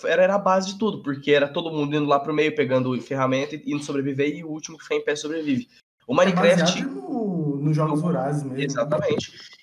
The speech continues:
Speaker 1: E o, o Minecraft, ele, justamente por ter essa liberdade de fazer tudo, ele explorou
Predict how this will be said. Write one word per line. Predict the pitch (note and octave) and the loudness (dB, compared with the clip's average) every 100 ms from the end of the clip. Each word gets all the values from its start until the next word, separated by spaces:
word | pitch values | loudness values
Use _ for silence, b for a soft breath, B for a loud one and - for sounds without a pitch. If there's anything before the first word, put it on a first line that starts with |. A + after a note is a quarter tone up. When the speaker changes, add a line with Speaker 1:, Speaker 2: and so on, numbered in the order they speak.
| - | -14
Speaker 1:
E | D4+ | -4
o, | D#4 F3 F3 C#3 | 0 0 0 2
o | |
Minecraft, | D#3 E3+ E3+ E3 - | 4 2 2 2 2
ele, | - - - F3 | -8 -10 -10 -8
justamente | F#3 G3 G3+ G3 | -4 0 0 0
por | F#3 F3+ | -4 -2
ter | |
essa | F#3 F#3+ | 0 -2
liberdade | F3+ E3 D3 D3 C3 | -2 0 4 4 2
de | C3 _ _ _ | -2 _ _ _
fazer | - B2+ B2 - | 2 2 2 4
tudo, | A#3 G#3+ B2+ B2 | 6 6 4 0
ele | D3+ | -2
explorou | - - D#3 C#3+ E3+ | -2 0 4 6 4